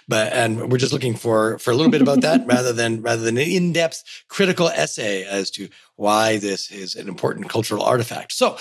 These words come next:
Speaker 1: the first question is, what's your favorite movie?
Speaker 2: Horrible Bosses.
Speaker 1: Oh, good choice.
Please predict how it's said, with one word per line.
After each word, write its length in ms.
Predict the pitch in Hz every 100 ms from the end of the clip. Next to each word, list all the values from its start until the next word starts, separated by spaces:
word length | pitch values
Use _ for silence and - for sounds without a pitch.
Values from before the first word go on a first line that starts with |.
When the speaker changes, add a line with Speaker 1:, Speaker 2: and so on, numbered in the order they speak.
| - -
Speaker 1:
the 80 | 196
first 260 | 254 240
question 380 | - 302 - - - -
is, 520 | - 294 - 110 - - _ _ _
what's 180 | 208 -
your 60 | 220
favorite 260 | 214 202
movie? 300 | 214 190 - _ _ _ _ _ _ _ _ -
Speaker 2:
Horrible 380 | 262 262 233 208
Bosses. 560 | 180 156 147 143 - _ _ _ _ _ _ _ -
Speaker 1:
Oh, 240 | 403 - - _
good 140 | - -
choice. 400 | 330 359 -